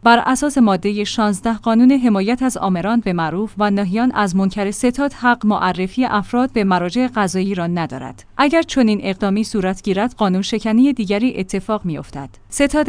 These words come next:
امر به معروف حق ندارد بگوید: "من چند بار پیامک دادم، شهروند رعایت نکرد،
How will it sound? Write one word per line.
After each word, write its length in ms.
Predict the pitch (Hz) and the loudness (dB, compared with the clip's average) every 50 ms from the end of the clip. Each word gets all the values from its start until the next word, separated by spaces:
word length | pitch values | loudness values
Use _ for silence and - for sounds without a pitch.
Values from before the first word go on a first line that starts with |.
| - - | 0 0
امر 300 | 196 190 180 175 190 190 | 0 0 0 -2 -2 -2
به 100 | 185 185 | -2 -2
معروف 420 | 180 170 165 156 160 196 220 - | -2 -2 -2 -4 -4 -6 -8 -8
حق 280 | - 233 233 226 226 - 220 | -4 -2 -2 -2 0 0 0
ندارد 480 | 220 208 196 180 160 165 170 190 190 | 0 0 -2 -4 -6 -6 -6 -6 -4
بگوید: 380 | - 233 190 196 202 196 220 226 - | -4 -4 -2 -2 -2 -2 -2 -2 0
"من 180 | 220 226 226 | 0 0 0
چند 360 | 214 - - 262 269 269 262 240 | 0 -2 -2 0 2 2 2 2
بار 140 | 240 226 | 2 0
پیامک 580 | 226 - 247 233 208 190 180 185 214 233 - - | -2 -2 -2 -2 -2 0 0 0 0 -2 -2 -4
دادم، 320 | 190 160 139 151 143 151 - - - | -6 -6 -6 -6 -10 -10 -12 -16 -14
شهروند 680 | - - 247 247 240 226 190 180 196 196 202 208 202 185 | -8 -4 -2 -2 -2 -2 -2 -4 -4 -2 -2 -2 -2 -2
رعایت 440 | 180 165 - 175 170 190 208 214 - 233 | -4 -4 -4 -4 -4 -4 -4 -4 -2 -2
نکرد، 440 | 226 226 - - 233 233 240 - | -2 -2 -2 -4 -4 -4 -4 -4